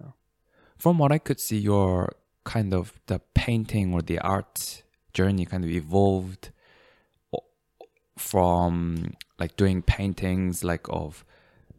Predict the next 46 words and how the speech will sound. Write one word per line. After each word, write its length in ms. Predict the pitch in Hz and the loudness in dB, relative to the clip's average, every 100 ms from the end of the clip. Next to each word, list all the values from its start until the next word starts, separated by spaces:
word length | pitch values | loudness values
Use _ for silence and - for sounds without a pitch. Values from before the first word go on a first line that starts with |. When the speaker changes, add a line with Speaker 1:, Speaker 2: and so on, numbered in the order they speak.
| - - | -12 -6
Speaker 2:
like, 160 | 76 | 0
I, 120 | 87 - | 0 0
I 60 | |
saw 200 | 92 107 | 0 4
one, 280 | 101 95 92 | 4 4 2
like, 180 | 82 82 | -2 -6
in 140 | - 92 | -4 -4
a 60 | |
room 600 | 80 82 90 104 110 123 135 _ - | -2 2 4 4 2 -4 -10 _ -10
and 100 | 87 | -8
with, 160 | 82 82 | -8 -8
like, 220 | 85 - | -8 -6
a 20 | |
window 720 | 90 95 92 92 92 90 87 | -4 -2 -2 -2 -2 -4 -4
and, 380 | 87 82 80 80 | -6 -8 -8 -10
uh, 300 | 78 76 78 95 _ _ _ - | -10 -12 -14 -16 _ _ _ -10
I, 160 | - 71 | -8 -6
I 40 | |
don't 120 | 76 | -8
know 80 | 73 | -10
how, 120 | 73 - - - | -14 -16 -20 -18
I'm 180 | - - - | -18 -18 -4
not 320 | 90 82 - | 0 0 2
good 140 | 87 | 0
at 100 | 71 | 0
describing 480 | - - - 76 76 | -4 -4 0 0 -2
<laughs> 80 | - | 2
things 200 | - 127 | 8 10
Speaker 1:
No, 60 | - | 10
Speaker 2:
here. 280 | - - - | 10 8 8
Speaker 1:
no, 220 | - 269 359 311 | 4 2 2 2
no. 40 | |
Speaker 2:
But 220 | - 165 | 2 4
the, 180 | - - - | 6 4 2
the, 260 | 98 95 - | 2 4 2
and 160 | 92 95 | 0 0
then 320 | 95 92 - - | 0 -2 -6 -6
more 240 | 92 101 | 2 4
recent 440 | 92 107 139 190 156 | 6 2 2 -2 0
ones 240 | 113 85 | -2 -4
had 260 | - 92 - - | -6 -8 -8 -6
been 140 | 90 | -4
more, 320 | 85 87 85 | -2 -2 -2
um, 440 | 82 82 80 73 - - _ _ | -2 -4 -6 -8 -12 -20 _ _
like, 240 | - - - | -16 -14 -10
lines. 760 | 76 78 110 220 - - - | -6 -2 -2 -2 -6 -20 -20